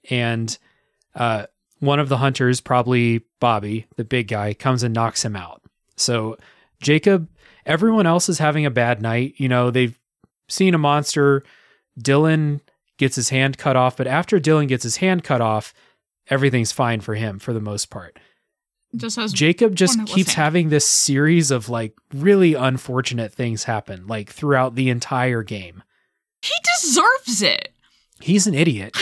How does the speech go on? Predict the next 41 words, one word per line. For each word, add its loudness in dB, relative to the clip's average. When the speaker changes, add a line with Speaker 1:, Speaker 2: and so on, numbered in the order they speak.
Speaker 1:
Yeah, 0
he -6
deserves 0
it. -14
This 4
is 2
all 4
his 2
fault. 0
Like, 2
Speaker 2:
Yeah. 4
Speaker 1:
let's 0
not -4
forget -2
that. -2
But 2
he, 0
it's 0
just 0
one 0
bad 0
thing -2
after. -4
Like, -2
he 2
never 2
has 2
a -4
chill 0
chapter. -10
It's -4
<laughs> -4
always 4
just -2
something 0
bad -2
happens -8
to -10
him. -20
Speaker 2:
Yeah. -6
Speaker 1:
So, 2